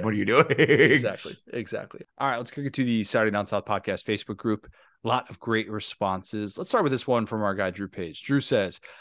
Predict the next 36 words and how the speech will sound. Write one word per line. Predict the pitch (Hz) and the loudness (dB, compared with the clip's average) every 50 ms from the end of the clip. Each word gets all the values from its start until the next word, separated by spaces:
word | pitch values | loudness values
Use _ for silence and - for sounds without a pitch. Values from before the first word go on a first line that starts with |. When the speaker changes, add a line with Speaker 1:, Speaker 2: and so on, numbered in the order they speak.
| - - | -14 -6
Speaker 2:
"I | - 123 | -4 0
have | 151 160 156 | 0 0 0
insomnia, | 147 127 - - 147 143 151 143 117 98 85 - | 0 0 0 0 0 0 0 0 0 -2 -4 0
so | - 135 120 | 2 2 2
if | 123 - | 4 2
I | 123 117 | 0 0
fall | - - 143 147 | 2 4 4 4
asleep, | 160 - - 143 143 - | 4 2 0 -2 -2 -2
I | 127 120 | -6 -6
don't | 101 - 117 123 135 98 - | -4 -2 -2 -2 -2 -2 -6
stay | - - - 113 123 123 | -8 -2 0 2 2 2
asleep. | - - - - - - - - - - - _ | 2 0 -6 -10 -14 -18 -20 -20 -20 -20 -8 _
Nothing | - 143 147 180 170 147 | -2 0 0 2 2 2
really | 139 139 139 127 | 2 2 2 2
helps, | 110 127 123 127 123 - - - | 2 2 2 2 2 0 -8 -10
and | - 110 110 110 104 | -8 -6 -4 -4 -2
I've | 98 101 - | -4 -4 -2
had | - 127 123 120 | 0 0 0 0
it | 117 | 0
almost | 101 117 123 120 117 - - | -2 -4 -2 -2 -2 -4 -2
my | 120 110 110 | -2 0 0
entire | 101 98 - - - 117 131 131 | -2 -4 -6 -4 0 2 2 2
life. | 117 110 110 113 110 - - _ - - - - _ - | 4 2 2 2 0 -2 -6 _ -20 -20 -20 -20 _ -8
But | 110 110 | -8 -2
do | - 120 | 0 0
you | 117 110 | 2 2
really | 110 127 143 147 | 4 4 4 4
work | 123 120 123 123 - - | 4 4 2 2 2 0
in | 104 | -4
healthcare | 92 - 113 113 - - - 120 110 107 - - | -2 -2 -2 -2 -4 -2 0 2 2 2 0 -2
if | 107 - - | -6 -6 -4
you're | - 104 98 | -4 -4 -2
not | 98 101 107 110 - - - | 0 0 0 0 0 -2 -2
always | 110 110 107 104 101 - | 0 2 2 2 0 -2
horribly | - - - 113 107 98 92 104 92 | -6 -4 -2 -2 -2 -2 -2 -6 -10
tired?" | - - - 90 85 - - - | -10 -10 -10 -10 -10 -10 -14 -18